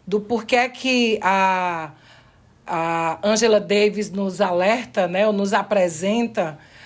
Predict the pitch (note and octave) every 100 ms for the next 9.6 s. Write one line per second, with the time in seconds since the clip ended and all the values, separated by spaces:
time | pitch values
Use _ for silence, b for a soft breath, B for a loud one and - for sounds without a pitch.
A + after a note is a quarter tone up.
0 | B - F3+ F3+ F3+ F3+ E3+ E3+ E3+ -
1 | b b - F3+ F#3 F#3 F3+ - _ _
2 | F#3+ F#3+ G3 A3+ A#3+ G#3 E3 D3+ b b
3 | b b _ G#3 A3 A#3 B3+ B3+ - A#3+
4 | B3 C4 C#4 C4+ C4 A#3 - - A3 -
5 | C4+ B3 A#3 A#3+ G3 A#3+ A#3+ A#3 G#3 E3
6 | D3+ - G3+ A3+ G#3+ B3+ B3+ - C4+ C4
7 | - B3+ C4+ C4 B3 - G#3+ G#3+ G#3+ A3
8 | A3 G#3+ G#3 A#3 B3 A#3+ G#3 G3+ - F#3
9 | F3+ - F#3 F3+ F#3 G#3+